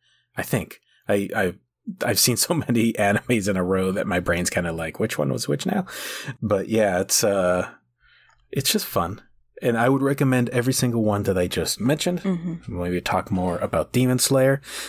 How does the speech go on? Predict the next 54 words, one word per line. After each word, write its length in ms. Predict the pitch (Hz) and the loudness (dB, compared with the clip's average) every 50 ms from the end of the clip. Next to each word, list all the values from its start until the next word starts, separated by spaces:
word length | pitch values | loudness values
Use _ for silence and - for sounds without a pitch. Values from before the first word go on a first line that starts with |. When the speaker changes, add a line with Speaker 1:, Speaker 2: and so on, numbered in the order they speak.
| - - | -6 -2
Speaker 1:
'cause 140 | - 123 131 | 0 2 2
I 80 | 117 | 2
think 260 | 113 - 151 147 - | 2 2 0 0 2
we 120 | - 143 131 | 2 2 4
need 200 | 127 127 123 113 | 4 2 2 2
to 80 | 117 | 2
have 280 | 101 117 113 113 104 98 | 2 4 2 2 2 0
an 160 | - 107 104 101 | -2 0 2 2
entire 380 | 101 95 - - 107 104 95 | 2 2 2 2 2 4 4
episode 600 | 95 98 - - 127 - - 143 143 156 165 170 - - - - - - - - - _ _ _ _ _ _ | 2 2 0 -2 -4 0 2 2 2 2 0 -2 -8 -14 -18 -18 -16 -16 -18 -18 -20 _ _ _ _ _ _
titled 500 | - - 143 113 107 101 104 95 92 87 - | -2 0 2 2 2 2 2 0 -2 -4 -6
The 220 | - - 101 104 98 | -6 -2 0 0 2
Rise 540 | 92 101 104 113 123 131 139 143 143 143 | 4 4 4 4 4 4 4 2 0 0
of 200 | - - 127 104 | 0 0 0 0
the 80 | - 110 | 0 -2
Good 320 | 95 - 110 101 90 85 | 0 2 0 0 0 -2
Boy. 360 | - 82 76 71 - - - - _ _ _ - - - - - - - - - | -6 -4 -4 -4 -4 -6 -8 -10 _ _ _ -20 -16 -12 -12 -12 -12 -8 0 4
Speaker 2:
Yeah, 240 | 226 226 214 190 | 6 6 8 8
and 100 | 214 240 | 8 8
I'll 200 | 254 254 262 262 254 | 8 8 8 8 8
watch 300 | 247 233 240 - - - | 6 6 4 0 -6 -6
Demon 300 | - 226 214 208 202 202 | -2 -2 0 0 0 0
Slayer 380 | - - 208 190 185 180 175 | 2 4 6 6 8 8 6
and 160 | 175 175 175 180 | 6 4 4 2
we 100 | 180 175 | 0 0
can, 460 | - 214 175 165 165 165 175 214 - _ _ - | 0 -2 -2 -2 -4 -6 -6 -10 -12 _ _ -6
we 140 | 202 180 170 | -4 -4 -2
can, 360 | - 180 165 160 156 156 160 | -2 -4 -2 -2 -2 -2 -2
uh, 280 | 160 156 160 175 190 202 262 - _ _ | -2 -2 -2 -2 -4 -6 -10 -16 _ _
have 200 | - - 175 170 | -4 -2 0 2
a 40 | 165 | 2
Speaker 1:
Yes. 80 | 170 - | 2 0
Speaker 2:
discussion 460 | 165 160 - - 151 147 - 170 131 | 0 0 2 2 2 2 2 2 2
about 260 | 147 - 143 139 147 - | 2 2 2 0 2 2
that, 200 | 143 139 151 - | 0 0 2 4
'cause 180 | 247 254 247 | 4 4 4
it's 160 | 277 269 - | 4 2 4
been 160 | - 302 294 294 | 4 6 6 6
on 120 | 277 254 | 6 6
my 100 | 226 208 | 4 4
list 260 | 196 180 185 - - | 4 2 2 0 0
to 100 | - 175 | 2 4
watch 220 | 156 156 151 - - | 4 4 4 2 0
for 180 | - 170 160 | 0 2 4
a 100 | 160 160 | 4 4
while. 460 | 156 156 151 165 170 175 175 185 202 - - | 4 4 4 4 4 4 2 0 -2 -4 -4
I 60 | 170 | 0
just 200 | - 180 - - | 0 0 2 2
have 200 | 220 180 175 185 | 2 2 2 2
Speaker 1:
S- 60 | 185 | 2
Speaker 2:
not 240 | 202 175 170 160 - | 4 4 4 4 2
been 280 | 170 165 165 165 160 | 0 0 0 -2 -2
getting 300 | 160 170 156 156 156 156 | 0 0 0 0 0 -2
into 340 | 160 156 165 196 - 90 - | -4 -4 -4 -2 -2 -2 -2